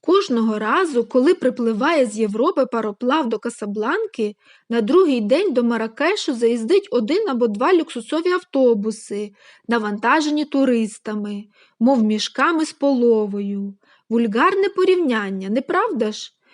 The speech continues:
Я таки не люблю туристів. Чому? Бо вони своїми сильветами споганюють красу Маракешу, а їх фотографічні апарати лишають чорні плями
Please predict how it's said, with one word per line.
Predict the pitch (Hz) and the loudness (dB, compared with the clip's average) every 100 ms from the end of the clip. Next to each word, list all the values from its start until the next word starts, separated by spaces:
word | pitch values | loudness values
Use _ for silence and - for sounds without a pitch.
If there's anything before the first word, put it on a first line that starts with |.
| _ _ | _ _
Я | 214 233 - | -2 0 0
таки | 403 - | 0 0
не | 349 440 | 2 4
люблю | 415 302 269 254 | 2 4 2 2
туристів. | 254 233 226 214 - - 208 - | 2 2 2 -2 -8 -8 -8 -6
Чому? | - 403 359 226 202 196 _ _ - | -2 0 0 0 -2 -6 _ _ -4
Бо | 214 | -2
вони | 220 240 294 415 | 2 2 4 2
своїми | - 220 254 339 330 240 | 0 0 2 4 2 0
сильветами | - 214 196 294 494 359 240 226 | -4 -4 -2 -2 -2 0 0 -2
споганюють | - 220 202 247 392 415 349 | -4 -4 -2 -2 0 0 -4
красу | - 330 330 - 349 | -4 -4 -2 -2 0
Маракешу, | 330 320 320 254 240 233 - - 208 214 _ - - | 0 -2 -4 -6 -4 -4 -6 -8 -10 -12 _ -20 -8
а | 220 | -4
їх | 220 320 - | 2 2 2
фотографічні | 247 233 220 233 - 330 - 240 | 0 0 0 -2 0 0 0 -4
апарати | 214 202 208 220 381 415 | -6 -6 -6 -2 -2 0
лишають | 339 330 - 330 339 | 0 0 0 0 0
чорні | - 311 294 311 | -2 -2 -2 -4
плями | 302 277 294 302 294 277 | -2 0 0 0 -2 -4